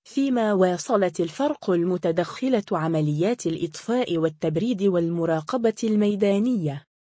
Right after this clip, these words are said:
وتركزت التدخلات على تطويق بؤر النيران والحد من انتشارها، مع إعطاء الأولوية لحماية السكان والمساكن والممتلكات القريبة من موقع الحريق.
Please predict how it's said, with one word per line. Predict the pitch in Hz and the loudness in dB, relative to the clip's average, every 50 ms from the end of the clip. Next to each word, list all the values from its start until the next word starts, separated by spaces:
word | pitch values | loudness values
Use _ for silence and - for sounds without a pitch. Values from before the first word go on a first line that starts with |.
| _ _ _ _ _ _ - | _ _ _ _ _ _ 0
وتركزت | 190 202 202 - 240 214 214 214 - _ _ - 247 226 240 233 226 - 190 | 0 0 2 2 0 0 0 -2 -4 _ _ 0 2 2 2 0 0 -2 -6
التدخلات | 165 156 - 170 160 175 160 - - 185 175 185 214 240 240 - - | -6 -2 -4 -2 0 0 -4 -2 -2 -2 0 0 0 0 0 -2 -2
على | 165 165 175 175 165 160 | 0 0 0 0 0 0
تطويق | 156 170 165 160 - 208 233 247 - - 214 | 0 -2 -4 -4 -2 -2 -2 -2 -2 -2 -4
بؤر | 185 175 240 - 202 185 170 | -4 -2 -2 -2 0 0 0
النيران | 160 165 170 180 175 170 165 165 202 240 254 233 220 202 175 | 0 0 0 2 2 2 2 2 2 0 0 0 0 2 2
والحد | 160 156 156 151 - - 277 233 202 196 | 2 0 -2 -2 -4 -6 -6 -4 -2 -2
من | 185 175 175 175 175 | 0 0 0 0 0
انتشارها، | 165 160 151 - 156 147 - 190 175 170 175 196 254 247 226 233 226 226 226 - _ _ _ 196 | 0 -2 -2 -4 -4 -4 -2 0 0 0 2 2 0 0 0 -2 -2 -4 -6 -10 _ _ _ 0
مع | 196 202 196 190 - 180 | 0 2 2 0 0 0
إعطاء | 170 160 160 - - 254 254 - - 190 | -2 -2 -4 -2 -2 -2 -2 2 2 0
الأولوية | 175 165 - 180 175 175 175 170 170 196 247 233 226 214 208 - - | 0 0 0 0 0 2 4 2 2 2 0 0 0 0 0 0 0
لحماية | 170 160 156 151 - 165 170 190 220 247 233 196 170 - | 0 0 -2 -2 -2 -2 0 0 0 2 2 0 0 0
السكان | 175 156 - - - 156 156 - - 226 240 240 226 202 | -2 -2 -2 -4 -4 -6 -6 -2 -2 0 0 2 2 2
والمساكن | 180 170 165 160 160 160 156 - - 240 247 240 - 226 208 196 175 | 4 4 4 2 2 0 -2 -2 0 0 0 0 2 2 2 4 4
والممتلكات | 165 165 160 156 156 165 165 165 165 156 190 175 170 165 156 - 240 262 - - 196 | 2 2 2 2 2 0 0 -2 -2 -2 0 0 0 0 0 0 -2 -4 -2 -2 -4
القريبة | 170 165 - - 165 160 170 226 247 202 208 208 - 202 | -4 -4 -2 -2 0 0 2 2 2 2 0 0 0 -2
من | 185 175 165 165 | 0 0 0 2
موقع | 160 185 240 226 - - 247 233 214 | 2 0 0 0 -2 -2 -2 0 0
الحريق. | 208 202 196 - - 220 220 247 254 226 151 | 0 0 -2 -2 -2 -2 -2 -2 -2 -2 -4